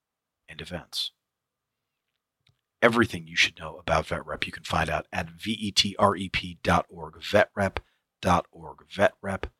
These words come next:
dot org. When you're there, the best thing to do to find out everything we have going on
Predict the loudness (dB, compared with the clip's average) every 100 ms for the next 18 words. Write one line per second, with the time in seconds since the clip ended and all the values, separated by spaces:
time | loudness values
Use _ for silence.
0 | _ _ _ 2 2 2 _ _ -10 -8
1 | -10 _ _ _ _ _ -2 4 6 8
2 | 6 4 -2 -6 0 4 4 2 -2 -6
3 | -6 -4 -2 -2 -4 -2 0 2 0 -2
4 | -4 -4 -6 -6 -6 -8 -8